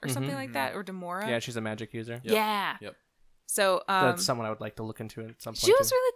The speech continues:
Speaker 1: cool.
Speaker 3: Yeah,
Speaker 1: I liked
Speaker 3: time.
Speaker 1: her. Um, but Nico and America are really close friends. So Nico's, like, really grieving the loss, and she, like, runs out into the woods to s-, cry about it. Um,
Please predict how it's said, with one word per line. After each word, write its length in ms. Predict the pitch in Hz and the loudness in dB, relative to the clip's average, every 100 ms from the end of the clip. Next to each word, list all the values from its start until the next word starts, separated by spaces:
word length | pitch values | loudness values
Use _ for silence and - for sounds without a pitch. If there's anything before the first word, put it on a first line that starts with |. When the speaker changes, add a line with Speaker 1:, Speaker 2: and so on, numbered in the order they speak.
| - | 4
Speaker 1:
cool. 160 | 494 370 | 6 6
Speaker 3:
Yeah, 140 | - | 4
Speaker 1:
I 20 | |
liked 320 | 285 320 180 | 2 0 -2
Speaker 3:
time. 100 | 202 170 180 _ _ - | -6 -6 -10 _ _ -2
Speaker 1:
her. 60 | 196 | 0
Um, 340 | 185 175 175 _ _ _ 226 | 2 -2 -8 _ _ _ -4
but 220 | 190 170 | 0 2
Nico 300 | 226 269 262 | 2 2 2
and 100 | 214 | 2
America 420 | 185 180 180 175 | 0 0 -2 -2
are 180 | 170 165 | -2 -2
really 200 | 165 165 | -4 -8
close 260 | 160 170 165 | -6 -6 -6
friends. 260 | - - 180 | -6 -6 -4
So 80 | |
Nico's, 420 | 196 190 190 175 170 | -2 -4 -4 -6 -6
like, 160 | 156 180 | -10 -10
really 240 | 175 165 | -12 -12
grieving 380 | 156 175 170 170 | -12 -12 -12 -12
the 100 | 165 | -12
loss, 380 | 160 160 165 - | -6 -4 -4 -6
and 100 | 180 | -6
she, 120 | - | -6
like, 200 | 180 170 | -6 -6
runs 200 | 175 170 | -8 -6
out 180 | 170 170 | -4 -4
into 140 | 143 196 | -4 -10
the 120 | 180 | -10
woods 380 | 165 170 170 - | -6 -6 -4 -6
to 100 | - | -6
s-, 120 | 185 - 208 | -8 -10 -8
cry 220 | 196 165 | -6 -6
about 280 | 156 151 165 | -6 -6 -6
it. 140 | - _ - _ _ - | -10 _ -20 _ _ -6
Um, 500 | 180 175 170 165 | -4 -4 -8 -12